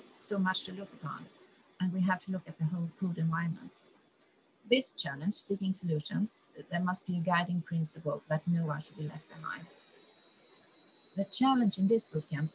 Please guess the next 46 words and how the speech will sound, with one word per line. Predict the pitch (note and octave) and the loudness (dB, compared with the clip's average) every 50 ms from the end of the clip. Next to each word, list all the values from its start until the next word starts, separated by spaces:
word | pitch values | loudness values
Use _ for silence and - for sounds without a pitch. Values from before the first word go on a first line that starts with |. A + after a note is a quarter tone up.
| - - | -8 -18
should | - - E3+ D#3 | -14 -12 -12 -10
focus | - - D#3+ D3+ - D#3+ - - | -6 -4 -4 -4 -4 -8 -6 -2
on | D#3+ E3+ | 0 2
the | E3+ E3 D#3 | 4 4 4
most | D3 D#3 D#3+ - - - | 2 0 -2 -4 -4 2
vulnerable | G3 A3 G#3+ G3+ F#3+ E3+ D#3+ C#3+ D3 C#3+ C#3+ C#3 | 4 4 6 6 4 4 2 0 -2 -6 -10 -10
groups | C#3+ C#3+ D3 D#3 - - | -12 -12 -12 -14 -16 -14
in | C3+ B2 | -10 -8
society | - - - - A#2+ G#2 - - - - - - - - - - - | -6 -6 -8 -10 -12 -14 -14 -14 -18 -20 -20 -20 -20 -20 -12 -4 -2
and | D#3+ D3 | -2 0
on | D3 D3+ D3+ | 0 2 2
the | D3+ | 2
most | D3 C#3+ - D3+ - - - - - | 0 -2 -4 -6 -8 -8 -8 -8 -6
unsustainable | D#3+ D#3 D3+ - D3 D3 - - D3+ D3+ D3 - - - - - | -4 -4 -4 -4 -6 -8 -10 -8 -12 -12 -12 -12 -14 -20 -20 -16
consumers. | - - - - - - B3+ - - B3 - - - - _ _ _ _ _ _ _ _ _ _ _ _ _ _ _ _ _ _ _ - | -10 -10 -10 -10 -12 -16 -20 -20 -20 -20 -20 -20 -20 -20 _ _ _ _ _ _ _ _ _ _ _ _ _ _ _ _ _ _ _ 0
And | F3 F3 F3 F3+ F#3 F#3 F#3 - F3+ - _ _ _ - | 2 2 4 4 2 0 -2 -4 -12 -20 _ _ _ -12
like | D#3+ D3 - - - D3+ | -12 -12 -12 -12 -14 -10
I | |
said, | D#3+ - - D#3+ D#3+ F3+ G3+ G3 | -8 -8 -4 -4 -4 -4 -6 -8
the | F3+ - E3+ D#3+ | -10 -10 -8 -8
focus | D#3+ - - E3+ - - | -8 -10 -10 -8 -6 -4
should | E3+ D#3+ | -4 -4
be | D#3+ E3 D#3+ | -2 -2 -2
on | D#3+ D#3+ D#3 D#3+ E3+ | 0 2 0 2 0
how | F3 F3 | 0 0
we | E3 D#3+ | -2 -2
design | D#3 D#3 D3+ - D3+ D3 D3 | -4 -4 -6 -4 -4 -2 -2
society | D3 - - - - D#3 E3 E3+ E3+ - G3+ - | -4 -4 -4 -4 -4 -4 -8 -10 -10 -12 -14 -12
and | G#3+ F#3+ | -12 -14
food | - - E3+ E3 D#3 | -14 -16 -16 -10 -8
environments | D#3 D3+ D#3+ C#3 C#3+ - D3 D3 D3+ D#3 - - - - | -8 -8 -8 -10 -14 -18 -20 -20 -18 -18 -18 -16 -12 -10
so | - - D#3 | -8 -6 -4
that | D3+ D#3 - | -6 -6 -6
it | D3 D#3 | -8 -14
is | D#3+ - - - | -14 -14 -10 -4
easy | - G3+ G#3 G#3+ G#3+ - - A3 | -2 0 0 0 -2 -4 -6 -8
to | - A#3+ | -10 -10
choose | - - - E3+ D#3 D#3 - | -8 -6 -4 -4 -4 -4 -4
the | - D#3+ | -4 -4
right | D#3 D3+ - - - - - | -2 -2 -4 -6 -10 -20 -20
food | - - - - | -20 -20 -20 -20
and | - - | -20 -14
consume | - D3+ D3+ - - - - - A3 - _ - - | -10 -10 -10 -10 -12 -16 -16 -16 -16 -18 _ -14 -14
just | D3+ - - - - | -14 -14 -14 -18 -20
the | D#3 - | -20 -20
right | - - | -20 -20